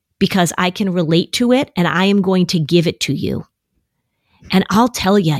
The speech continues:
it is powerful. And it's not that moms don't do this, of course, but when a father sits there and reveals to his child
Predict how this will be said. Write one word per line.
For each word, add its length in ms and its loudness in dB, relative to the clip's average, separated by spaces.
it 160 4
is 200 2
powerful. 840 -4
And 120 4
it's 140 -2
not 180 -2
that 120 -2
moms 500 4
don't 260 -4
do 160 0
this, 220 -2
of 140 -2
course, 560 -4
but 160 0
when 160 4
a 100 4
father 880 0
sits 380 -2
there 280 2
and 220 2
reveals 800 2
to 160 0
his 320 2
child 680 -2